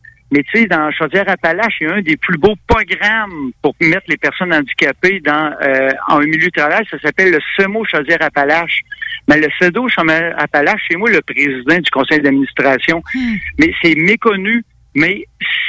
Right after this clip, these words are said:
Speaker 1: c'est d'autres choses que faut s'impliquer. Euh, puis c'est, c'est, c'est les, les, tous les propriétaires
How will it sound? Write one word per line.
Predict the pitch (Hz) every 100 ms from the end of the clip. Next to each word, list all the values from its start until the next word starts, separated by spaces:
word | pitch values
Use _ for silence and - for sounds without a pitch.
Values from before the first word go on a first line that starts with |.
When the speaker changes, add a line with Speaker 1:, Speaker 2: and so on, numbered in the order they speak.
| -
Speaker 1:
c'est | 156
d'autres | 139 240 277 -
choses | - 196 226 226 175 -
que | 175 190 - - -
faut | 233 226 -
s'impliquer. | 180 - - - 190 202 - - - -
Euh, | 156 139 139 139 135 135 135 _
puis | - - - 147 123 117 - -
c'est, | - - -
c'est, | 127 -
c'est |
les, | 151 143 139 135 139 139
les, | 139 143 -
tous | - 208
les | 170 -
propriétaires | - - 190 185 151 165 208 180